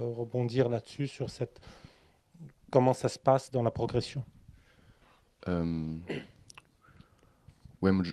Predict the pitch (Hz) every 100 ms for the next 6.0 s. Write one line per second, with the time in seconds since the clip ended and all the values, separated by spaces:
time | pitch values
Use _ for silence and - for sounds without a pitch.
0 | - 95 95 95 92 107 101 - 117 -
1 | - 90 87 85 82 85 - _ - -
2 | 95 92 107 - 95 87 85 80 - _
3 | _ _ _ - 92 - - _ _ -
4 | - - 92 95 - - 107 101 107 104
5 | 101 104 95 - 117 - 92 85 - -